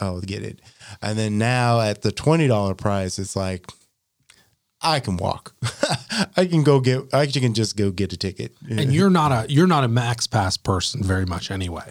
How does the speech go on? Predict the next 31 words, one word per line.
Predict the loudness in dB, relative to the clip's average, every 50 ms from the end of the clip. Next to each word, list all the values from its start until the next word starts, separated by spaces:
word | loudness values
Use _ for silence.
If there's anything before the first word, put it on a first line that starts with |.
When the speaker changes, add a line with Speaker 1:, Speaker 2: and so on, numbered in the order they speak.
| -18 -12 -6
Speaker 1:
No, | -2 0 2 2 2 2 2 0 0 -2 -2 0
I | 0 2
mean, | 4 4 4 4 2 0 0 -2 -6 -12 -4 0
when | 2 4 4 4
we've | 4 2 2 0 0 0
gone, | 2 2 4 4 4 4 2 2 2 0 -2 -4 -4 -4
I've | -2 -2 2 2
only | 4 4 4 4 2 2
gotten | 0 0 0 0 0 0
it, | -2 -2 -2 -4 -4
like, | -2 -2 -2 -4 -4 -4
uh, | -4 -2 -2 -4 -4 -6 -6 -6
the | -4 -4 -4
day, | -2 -2 -2 -2 -2 -2 -2 -2 0 0 0 -2 -2 -4 -4 -4
if | -4 -4 -2 -2
it's, | -4 -4 -4 -6 -8 -10 -10 _ _ -12
if | -6 -4
it | -4 -2
looks | -2 -4 -6 -6 -6
like | -6 -6 -6
it's | -8 -8 -6
gonna | -6 -6 -6 -6
be | -6 -8 -8 -10 -10
a | -10
really | -10 -8 -8 -8 -8 -8 -6
busy | -4 -4 -4 -4 -4 -6
day, | -6 -4 -4 -4 -4 -4 -4 -6 -8 -12 -20 -20 -20 -20 -20 -16 -6
then | -2 0 2 2 2 2 2
I'll | 2 0 -2 -4
get | -4 -4 -4 -4 -4
it. | -6 -8 -8 -10